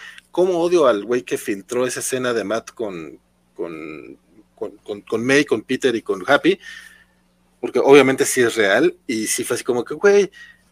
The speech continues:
no, o sea, sí, quizás si no lo hubieran filtrado, no, no hubiéramos, este,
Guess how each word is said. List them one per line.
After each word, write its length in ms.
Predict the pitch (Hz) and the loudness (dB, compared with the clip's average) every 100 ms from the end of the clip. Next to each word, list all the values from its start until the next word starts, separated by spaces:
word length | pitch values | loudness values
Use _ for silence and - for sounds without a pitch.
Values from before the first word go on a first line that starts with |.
| _ _ | _ _
no, 240 | 190 208 - - - - - | -2 0 -2 0 0 0 -4
o 100 | 175 | 4
sea, 240 | 185 170 - _ | 4 4 -4 _
sí, 260 | - 208 - - - - | 0 0 -2 -6 -6 -4
quizás 260 | 175 208 | 4 4
si 60 | 220 | 6
no 100 | 214 | 4
lo 80 | 208 | 6
hubieran 200 | 202 196 | 6 4
filtrado, 500 | 175 151 165 170 175 | -2 0 2 4 2
no, 260 | 160 156 | 0 -4
no 120 | 147 139 | -2 0
hubiéramos, 420 | 147 139 127 - | 0 0 -2 -6
este, 580 | - - 104 98 90 | -10 -6 -2 0 -2